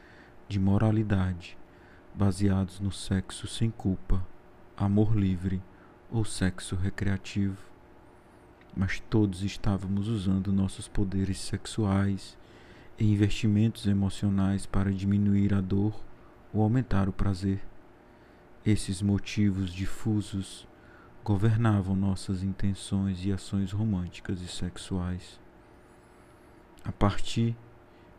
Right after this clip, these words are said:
de determinado período de nossas vidas,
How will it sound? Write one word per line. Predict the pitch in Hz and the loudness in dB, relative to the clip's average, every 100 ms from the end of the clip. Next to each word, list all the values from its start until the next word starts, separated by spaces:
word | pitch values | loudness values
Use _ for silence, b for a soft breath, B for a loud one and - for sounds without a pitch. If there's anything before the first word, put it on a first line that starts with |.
| - | -12
de | 98 101 | 0 2
determinado | 98 - 101 104 101 101 92 | 6 6 6 4 2 2 0
período | - 107 104 120 127 98 95 | 2 2 4 2 2 0 0
de | 98 | 0
nossas | 98 98 - 101 | 0 -2 -4 -4
vidas, | 90 98 95 98 92 - | -2 -2 -2 -4 -6 -10